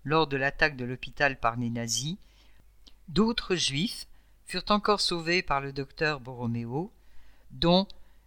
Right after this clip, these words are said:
cinq membres de l'Al-Majia et de sa famille élargie. Son courage lui valut donc le titre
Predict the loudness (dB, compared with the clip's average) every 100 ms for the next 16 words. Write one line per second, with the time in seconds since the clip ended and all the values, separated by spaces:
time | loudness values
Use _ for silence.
0 | _ -6 0 4 4 2 4 6 8 8
1 | 4 -4 -4 0 2 2 2 0 0 0
2 | 0 -4 -6 -2 -2 2 2 4 2 2
3 | 0 0 -8 -10 -16 -20 -20 _ _ -20
4 | -20 -20 -20 -10 -4 -4 -4 -2 8 8
5 | 8 2 2 2 2 0 2 2 2 -6
6 | -6 -2 -4 -4 0 0